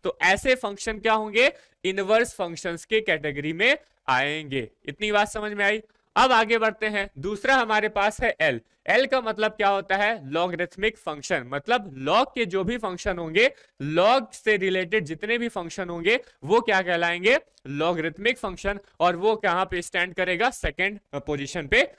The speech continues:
स्टैंड करेगा। थर्ड हम बात करते हैं अरिथमेटिक फंक्शन। ए का मतलब क्या है?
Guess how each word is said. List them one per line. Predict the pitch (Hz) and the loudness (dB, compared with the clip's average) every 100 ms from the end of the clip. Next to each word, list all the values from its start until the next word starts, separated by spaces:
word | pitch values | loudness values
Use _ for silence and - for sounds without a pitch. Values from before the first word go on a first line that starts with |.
| _ 135 | _ -14
स्टैंड | - 156 143 135 | -4 -2 -2 -4
करेगा। | 123 117 107 92 _ _ _ 202 | -4 -4 -6 -10 _ _ _ 0
थर्ड | 262 | 2
हम | 262 233 | 2 0
बात | 202 190 | 2 2
करते | - 185 185 | -2 -6 -2
हैं | 185 214 - | -2 -2 -2
अरिथमेटिक | 170 208 196 165 147 190 | -2 -2 -4 -6 -6 -6
फंक्शन। | - 151 - 160 131 | -10 -12 -6 -6 -2
ए | 185 220 | -2 -2
का | 214 | -4
मतलब | 190 - 196 | -6 -6 -6
क्या | - 175 | -2 0
है? | 208 285 | 2 0